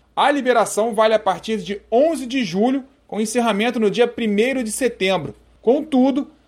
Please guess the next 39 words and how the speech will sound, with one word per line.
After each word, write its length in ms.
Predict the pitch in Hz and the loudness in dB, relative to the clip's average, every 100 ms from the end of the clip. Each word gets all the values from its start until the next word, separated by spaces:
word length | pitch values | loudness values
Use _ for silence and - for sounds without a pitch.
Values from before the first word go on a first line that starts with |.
| _ | _
há 180 | 196 269 | 2 2
a 60 | 302 | 2
possibilidade 880 | 277 269 277 247 277 226 220 220 214 | 0 -2 -4 -6 -6 -2 0 0 -2
de 80 | |
relaxamento 760 | 220 214 214 214 262 214 214 - _ _ - | 0 2 0 0 -2 -2 -2 -6 _ _ 0
para 260 | 196 233 | 2 4
a 60 | 233 | 0
segunda 640 | - 247 196 170 247 294 | -4 -8 -6 -2 0 0
metade 480 | 277 269 - 190 190 | 0 0 0 -2 -2
de 80 | 185 | 0
agosto. 460 | 226 151 117 - _ _ - | 0 0 -4 -8 _ _ -4
De 100 | 151 | 0
acordo 400 | 170 208 208 208 | 2 4 4 4
com 200 | 214 202 | 2 0
o 60 | 190 | -2
jornal 380 | 185 185 190 | -2 0 0
francês 500 | 190 190 160 185 170 | 0 -6 -6 -6 -6
L'Équipe, 600 | 156 180 160 208 262 - - _ | -4 -4 -4 -4 -6 -8 -20 _
o 60 | 147 | -4
presidente 540 | 143 240 208 196 311 | 2 2 0 -4 -4
da 120 | 311 277 | -2 -2
Federação 540 | 277 277 247 208 254 | 0 0 0 0 -4
Francesa 560 | 254 240 208 233 240 220 | -2 -2 -2 -2 -2 -2
de 80 | |
Futebol, 720 | 196 220 240 190 214 262 262 _ - | -8 -8 -4 4 4 4 0 _ -10
Noël 440 | 170 220 247 254 | -2 0 2 2
Le 160 | 226 208 | 2 2
Graët, 460 | 190 185 202 285 - - | 4 4 4 2 -4 -4
pretende 480 | 208 214 240 277 262 | -2 0 -2 -2 -2
liberar 500 | 247 214 226 233 233 | 0 2 2 0 -4
trinta 360 | 240 277 302 311 | -8 -8 -2 -4
por 240 | 254 208 | -2 -8
cento 260 | - 240 240 | -4 -6 -2
da 140 | 226 | -2
capacidade 680 | 226 214 220 214 175 190 196 | 0 0 -2 -2 -4 -2 -2
do 80 | 202 | -6
Stade 360 | - 196 190 | -2 -2 -2
de 100 | 214 | -4
France, 460 | 226 185 160 139 | -4 -4 -4 -6